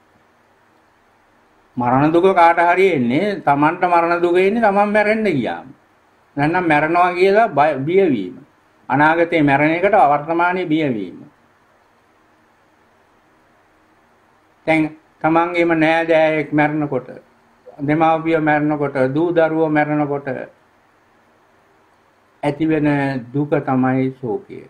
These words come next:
ඒ ශෝකය ඇති කරේ කවුද? මේ මැරිච්ච මිනිහට මීට පෙර ඇති වෙච්ච ප්‍රේමී දායාදේ.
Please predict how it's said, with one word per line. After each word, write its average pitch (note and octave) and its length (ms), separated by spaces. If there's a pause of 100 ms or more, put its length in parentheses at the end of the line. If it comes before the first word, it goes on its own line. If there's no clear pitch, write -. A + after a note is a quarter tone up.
ඒ D#3 120
ශෝකය D3+ 340
ඇති C3+ 240
කරේ D#3 280
කවුද? C#3 400 (2000)
මේ C#3+ 120
මැරිච්ච D3 420
මිනිහට C#3 600 (840)
මීට D3 400
පෙර C#3+ 180
ඇති C#3 280
වෙච්ච B2+ 540 (100)
ප්‍රේමී D3+ 680
දායාදේ. F#2+ 600